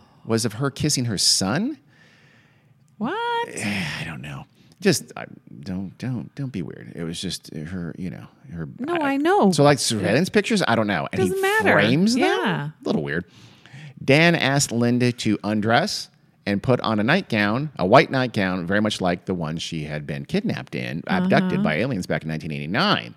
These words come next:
Speaker 1: She says, "I don't want to do that." And she finally agrees she'll put it on over her clothes, <laughs> but not, not undress her. She doesn't know anything about the male fantasy world. Okay, that's just not cool, Linda.
Speaker 2: <sighs>
Speaker 1: You don't put on the nightgown over your clothes, dumb bitch. So,
Speaker 2: Ah.
Speaker 1: what?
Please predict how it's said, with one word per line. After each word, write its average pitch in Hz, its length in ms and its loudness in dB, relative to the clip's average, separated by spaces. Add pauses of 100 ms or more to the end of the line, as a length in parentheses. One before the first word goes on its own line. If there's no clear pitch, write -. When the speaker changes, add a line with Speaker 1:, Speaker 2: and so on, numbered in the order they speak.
(380)
Speaker 1:
She - 200 0
says, 143 400 4
"I 104 140 2
don't - 100 0
want 113 200 -4
to 95 80 -6
do 226 180 2
that." 76 420 0 (840)
And 104 340 -2
she 110 200 0
finally 113 300 2
agrees 117 280 2
she'll 113 160 2
put 123 160 2
it 110 60 4
on 101 160 2
over 104 260 4
her 107 140 -2
clothes, 92 400 0
<laughs> - 400 4
but - 200 -2
not, - 160 2 (220)
not 120 220 6
undress 98 360 4
her. 87 160 0 (340)
She 175 120 6
doesn't 165 120 8
know 143 200 6
anything 175 320 8
about 127 160 6
the 107 60 2
male 98 180 4
fantasy 85 360 0
world. 76 320 -4 (100)
Okay, 101 300 4
that's 117 200 4
just 98 160 -2
not 82 180 -4
cool, 69 160 -4
Linda. 82 340 0 (140)
Speaker 2:
<sighs> - 40 -8
Speaker 1:
You 135 40 -8
don't 107 140 -8
put 117 100 2
on 82 140 0
the 71 60 -6
nightgown 67 440 -8
over 80 220 -8
your 60 120 -14
clothes, 71 280 -12
dumb 52 160 -16
bitch. 62 200 -16 (380)
So, 110 340 4 (140)
Speaker 2:
Ah. 320 120 8 (540)
Speaker 1:
what? 90 220 -4